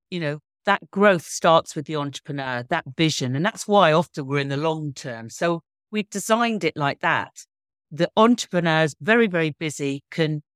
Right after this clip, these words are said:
sign up and do it in their own time. Critical,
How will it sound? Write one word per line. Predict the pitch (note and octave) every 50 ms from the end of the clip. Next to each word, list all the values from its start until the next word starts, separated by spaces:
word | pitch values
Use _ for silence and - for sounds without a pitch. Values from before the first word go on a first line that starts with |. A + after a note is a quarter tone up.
| _ _ _
sign | - - - A3 G#3+ G#3 G3+ E3+
up | D3+ D3+ C#3+ - _ _ _ _ _ _ _ _ _ _ -
and | F3+ F3+ F3 D#3
do | - A3 G#3
it | G3+ - -
in | F#3 F3+ F3 E3+
their | E3+ D#3+ - - -
own | E3 E3+ E3 E3+ D#3
time. | - - - E3+ D#3+ C#3+ B2 A#2+ A2 G#2 _ _ _ _ _ _ _ _ _ _ -
Critical, | G#3 G3+ - F3 - - C#3 C3 B2